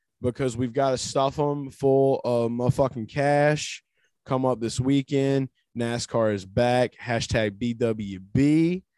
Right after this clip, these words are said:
All right. And that's, uh, and that's a fact, Jack. This has been a, a recap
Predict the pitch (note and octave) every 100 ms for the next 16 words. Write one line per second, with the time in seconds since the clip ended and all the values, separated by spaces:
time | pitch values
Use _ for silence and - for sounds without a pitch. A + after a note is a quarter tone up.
0 | _ _ _ _ _ - A2 A#2 B2+ C3
1 | G2 A#2+ A#2+ A2+ - A#2+ A2+ G#2 A2+ B2
2 | - C#3 C#3+ C3+ G2+ G#2 G#2+ G2+ G2 A2
3 | A#2 A#2 B2+ B2 A#2 A2 - A2+ A#2+ B2
4 | - G#2+ G2